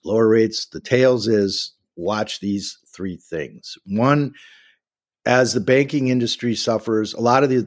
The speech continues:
the warehouse lines that are used to fund mortgages in the I M B market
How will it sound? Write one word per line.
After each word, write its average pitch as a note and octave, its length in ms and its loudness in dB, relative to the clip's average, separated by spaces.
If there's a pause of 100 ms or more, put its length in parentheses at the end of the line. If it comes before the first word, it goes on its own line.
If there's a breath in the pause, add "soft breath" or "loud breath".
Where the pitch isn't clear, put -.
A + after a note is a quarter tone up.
the G#2+ 140 0
warehouse G#2 600 0
lines F2+ 640 -4
that F#2+ 120 -2
are F#2 80 -2
used F#2 360 -4
to D#2+ 80 -12
fund F#2 460 -4
mortgages E2+ 580 -6
in D#2 140 -8
the D2 80 -8
I E2+ 280 -4
M E2 120 -6
B A#2+ 220 2
market F2 500 0